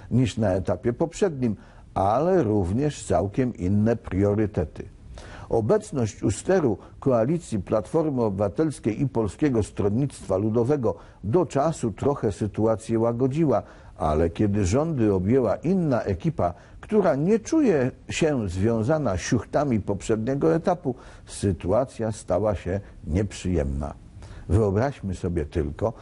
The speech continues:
że ktoś za obietnicę pilotowania francuskiego śmigłowca wziął pieniądze,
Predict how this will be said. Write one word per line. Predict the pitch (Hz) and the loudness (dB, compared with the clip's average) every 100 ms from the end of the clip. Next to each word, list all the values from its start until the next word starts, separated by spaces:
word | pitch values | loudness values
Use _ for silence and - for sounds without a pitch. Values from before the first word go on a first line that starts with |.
| - - | -18 -8
że | 80 85 | -2 -2
ktoś | - - 131 107 | -2 0 0 0
za | 82 90 | 0 0
obietnicę | 85 95 82 - 135 - 82 | 0 -2 -4 0 0 0 -4
pilotowania | - 98 95 - 85 117 104 82 | 0 0 0 0 -2 0 0 -2
francuskiego | 90 90 85 87 - 113 90 | -2 -2 -4 -6 -2 0 -2
śmigłowca | - 90 92 127 - 87 | -4 -4 0 0 0 -4
wziął | 76 87 92 | 0 0 0
pieniądze, | 85 113 147 135 90 | 2 2 2 2 0